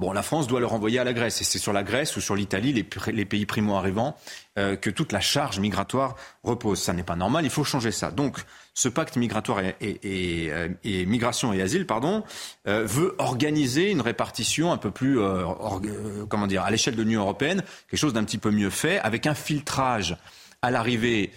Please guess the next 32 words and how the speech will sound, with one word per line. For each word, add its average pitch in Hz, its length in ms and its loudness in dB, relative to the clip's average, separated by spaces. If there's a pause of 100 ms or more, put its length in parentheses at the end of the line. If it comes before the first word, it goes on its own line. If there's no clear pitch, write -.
(140)
donc 90 160 -4
sur 151 160 2
le 127 80 2
sol 120 220 2
européen, 107 540 2
soit - 200 0
dans 147 80 2
les 110 100 2
pays 113 220 0
tiers 175 300 2
avec 120 140 0
qui 156 120 0
nous 151 80 2
travaillons. 156 460 0
Par 95 120 -2
exemple, 101 280 -2
la 92 40 -2
Turquie, - 460 -2
les 123 100 2
pays 98 180 0
du 90 100 -4
Maghreb, 98 500 -2
demain 139 340 2
les 104 120 2
pays 101 180 0
subsahariens, 101 800 0 (240)
le 98 120 -2
Nigeria, 101 580 2
le 101 100 0
Soudan, 101 340 0
et 92 80 -2
cetera, 101 480 0